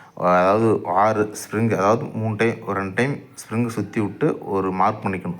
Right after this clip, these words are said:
சென்டரை நம்ம ஓரளவுக்கு. அதை வந்து, அ, லிவர் வச்சு நம்ம டைட் பண்ணணும். எப்படின்னா, அ, அதை வந்து ஆறு சுத்து சுத்தணும்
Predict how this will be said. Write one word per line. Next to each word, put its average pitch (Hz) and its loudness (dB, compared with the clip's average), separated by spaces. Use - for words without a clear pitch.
சென்டரை 92 -4
நம்ம 92 -2
ஓரளவுக்கு. 90 -2
அதை 98 0
வந்து, 123 0
அ, 98 0
லிவர் 110 2
வச்சு 101 0
நம்ம 127 0
டைட் 92 -4
பண்ணணும். 90 -2
எப்படின்னா, 117 -2
அ, 92 0
அதை 95 2
வந்து 101 4
ஆறு 104 4
சுத்து 117 -2
சுத்தணும் - -4